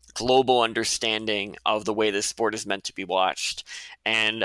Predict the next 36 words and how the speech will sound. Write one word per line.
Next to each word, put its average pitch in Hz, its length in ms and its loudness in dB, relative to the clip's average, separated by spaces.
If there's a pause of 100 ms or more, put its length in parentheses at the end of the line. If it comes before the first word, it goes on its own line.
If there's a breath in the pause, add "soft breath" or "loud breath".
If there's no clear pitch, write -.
I 135 80 4
realize 139 480 4
that 123 140 2
in 120 120 -2
some 123 240 -2
ways 117 300 0
my 113 260 4
understanding 110 500 -2
of 101 60 -6
this 104 200 -4
is 101 80 -6
shaped - 340 -4
by 110 160 4
that 95 160 0 (140)
I 107 180 4
watched 107 400 2
curling 104 560 -6 (240)
in 110 140 -8
Canada 131 520 2
in 113 120 -2
an 107 100 -2
era 107 340 2 (280 loud breath)
where 110 320 4
they 110 280 0
never 110 300 0
cut - 220 0
the - 100 -8
commercial 107 380 -2
at 104 60 -4
the 110 60 -12
start 104 220 0
of 107 80 -4
ends 104 640 -4
and 104 180 -6
they 101 140 0
never 104 420 2